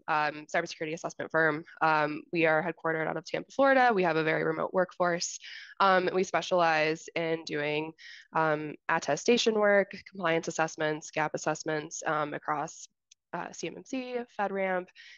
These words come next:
anything related to, to nist eight hundred fifty-three one seventy-one, and then as well as soc, high trust, hipaa, P C I,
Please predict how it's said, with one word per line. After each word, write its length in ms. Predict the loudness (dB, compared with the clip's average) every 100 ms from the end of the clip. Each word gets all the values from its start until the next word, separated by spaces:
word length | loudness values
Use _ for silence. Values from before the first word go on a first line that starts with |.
| -4
anything 340 | -2 -2 -4
related 420 | -2 -2 -2 -4 -6
to, 260 | -4 -4
to 140 | -4 -8
nist 200 | -10 -8
eight 40 |
hundred 220 | -8 -10 -12
fifty-three 480 | -16 -16 -12 -10 -8
one 220 | -10 -10
seventy-one, 680 | -12 -10 -10 -8 -8 -8 -6
and 140 | -4 -4
then 80 |
as 100 | -4
well 220 | -2 0 0
as 200 | -2 -8 -20 -20 _
soc, 400 | 0 2 0 -4 -20 _ _ -20
high 220 | -14 -10 -10
trust, 420 | -8 -10 -10 -12
hipaa, 360 | -10 -8 -8 -10
P 100 | -16
C 200 | -16 -12
I, 320 | -10 -10 -10